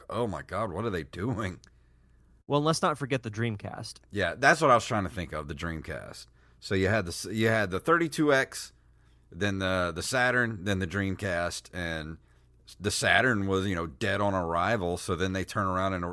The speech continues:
Speaker 1: released the Dreamcast not too long afterwards, and it was just, I don't know, it was a little too little, too late, I guess.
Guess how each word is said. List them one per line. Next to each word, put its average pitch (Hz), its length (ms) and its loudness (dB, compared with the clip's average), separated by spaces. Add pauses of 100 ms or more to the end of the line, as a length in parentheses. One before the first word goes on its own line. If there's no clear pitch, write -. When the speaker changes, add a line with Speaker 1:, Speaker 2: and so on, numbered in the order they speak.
(140)
Speaker 1:
released 98 460 0
the 90 340 0 (460)
Dreamcast 107 720 2
not 98 220 0
too 107 140 -2
long 92 300 0
afterwards, 92 640 -2
and 90 100 -4
it 87 60 -6
was 87 180 -8
just, 85 340 -6 (100)
I 90 100 -2
don't 87 140 -4
know, 85 160 -4
it - 20 -8
was 78 160 -8
a 87 40 -6
little 85 220 -4 (240)
too 110 160 -2
little, 98 200 0
too 95 240 -6
late, 87 260 -4
I 69 60 -8
guess. 73 400 -10